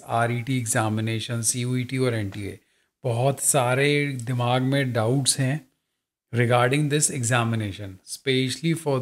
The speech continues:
those जो लोग exempted category से फॉर्म भरें। लास्ट टाइम जब मैंने रिसर्च एबिलिटी टेस्ट के ऊपर एक वीडियो अपलोड किया था, so there are a lot of comments।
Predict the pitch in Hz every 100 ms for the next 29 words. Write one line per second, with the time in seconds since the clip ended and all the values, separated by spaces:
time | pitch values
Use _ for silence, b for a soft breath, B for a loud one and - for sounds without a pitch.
0 | 120 127 147 156 120 120 120 135 165 -
1 | 139 131 131 175 180 185 170 151 131 123
2 | 127 135 135 147 135 120 110 113 107 104
3 | - _ _ _ _ _ - 123 131 135
4 | - 151 165 151 131 127 120 123 127 120
5 | 123 - 143 147 - 139 123 120 120 135
6 | 123 143 147 147 - - 135 127 113 -
7 | 120 117 123 123 - 120 117 120 117 117
8 | 120 117 113 _ 117 110 110 107 127 b
9 | b b _ 131 123 127 127 135 117 104
10 | 104 131 151 190 180 156 - 123 117 117
11 | 131 151 -